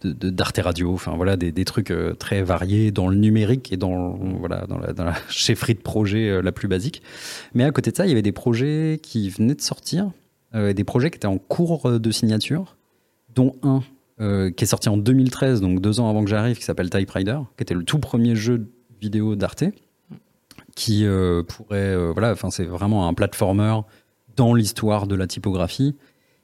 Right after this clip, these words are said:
Et, euh, et c'était un bon cheval de Troie, parce qu'à l'époque, on produisait ce qu'on appelait aussi des web documentaires. Donc c'était, pour le coup, ça n'avait pas de,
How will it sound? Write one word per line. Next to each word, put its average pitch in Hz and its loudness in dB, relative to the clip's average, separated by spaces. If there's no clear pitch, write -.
Et, 117 4
euh, 87 0
et 80 0
c'était - 0
un 85 2
bon 110 2
cheval 107 2
de 110 2
Troie, 131 -2
parce - -2
qu'à 107 2
l'époque, 127 2
on 107 0
produisait 98 -2
ce 110 -6
qu'on 98 -2
appelait 95 -2
aussi 101 -4
des 98 -2
web 95 0
documentaires. 104 0
Donc 101 -2
c'était, 95 -2
pour - -2
le 113 0
coup, 123 -4
ça - 0
n'avait 139 4
pas 113 0
de, 95 0